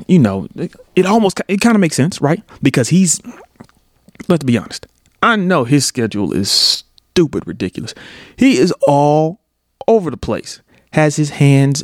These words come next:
in multiple, multiple things, whether it's a, a T V show or movies or, um, an Under Armour brand.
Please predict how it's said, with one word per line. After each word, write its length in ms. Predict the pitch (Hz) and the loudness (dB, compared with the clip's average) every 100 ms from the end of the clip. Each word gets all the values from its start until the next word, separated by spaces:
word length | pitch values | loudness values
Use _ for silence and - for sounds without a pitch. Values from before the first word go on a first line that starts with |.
| - | -4
in 200 | 117 107 | 0 0
multiple, 920 | 104 107 120 143 156 - 147 156 147 - _ _ - | 0 0 0 2 2 0 0 -2 -2 -8 _ _ -2
multiple 680 | 117 131 127 120 131 120 123 _ _ - | 2 2 0 -6 -6 -8 -8 _ _ -4
things, 420 | 104 90 - - _ - - - - - - | -4 -4 -10 -20 _ -20 -20 -20 -20 -20 -2
whether 320 | 120 104 95 | 0 0 -2
it's 180 | 90 - | -6 -6
a, 400 | - - 58 - | -4 -4 -4 -4
a 60 | - | -8
T 280 | - - 175 | -2 2 4
V 180 | 135 107 | 2 0
show 460 | - - 71 76 | -4 -6 -6 -4
or 260 | - 104 98 | 0 0 0
movies 720 | 101 127 160 131 107 92 - - | 2 4 4 2 -4 -8 -10 -2
or, 360 | 101 95 95 - _ _ _ - | 0 2 0 -6 _ _ _ -4
um, 540 | 110 101 95 78 - _ _ _ _ - | -2 0 -2 -4 -14 _ _ _ _ -2
an 140 | 113 101 | 0 0
Under 280 | 151 160 139 | 0 0 0
Armour 480 | 117 110 98 95 - _ | 0 -2 -2 -8 -14 _
brand. 760 | - 110 107 98 90 - 107 | -4 0 0 -2 -8 -12 -14